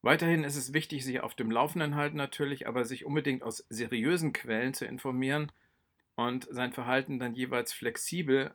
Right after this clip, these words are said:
an die aktuellen Entwicklungen anzupassen. Und zwar immer so, wie das auch wirklich empfohlen wird und wie man das auch nachvollziehen kann, warum das jetzt so ist und warum bestimmte Lockerungen ge-,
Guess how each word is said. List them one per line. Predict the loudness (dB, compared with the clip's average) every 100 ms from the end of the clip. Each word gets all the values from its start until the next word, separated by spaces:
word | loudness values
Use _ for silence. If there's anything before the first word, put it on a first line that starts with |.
| _
an | -6 -4
die | -4 -6
aktuellen | -6 -6 -4 -4 -4
Entwicklungen | -2 -2 -2 -2 -2
anzupassen. | -4 -4 -6 -6 -8 -6
Und | -10
zwar | -8 -6 -4
immer | -2 -4
so, | -2 -2 -2
wie | -4 -4
das | -4 -6 -4
auch | -4 -4
wirklich | -8 -6 -8 -8
empfohlen | -10 -2 2 4 2
wird | -2 -4 -4 -8 -20 _ _ _
und | -6 -6 -2
wie | -2
man | -2 -4
das | -6 -6
auch | -6 -4
nachvollziehen | 0 0 2 -2 -2 -6 -6
kann, | -6 -8 -6
warum | -4 -2
das | -2 -2
jetzt | -6 -8 -12 -14
so | -8 -6
ist | -2 -4 -4
und | -6
warum | -4 -2 -2 -4
bestimmte | -6 -6 -4
Lockerungen | -4 -4 -4 -8 -10
ge-, | -8 -8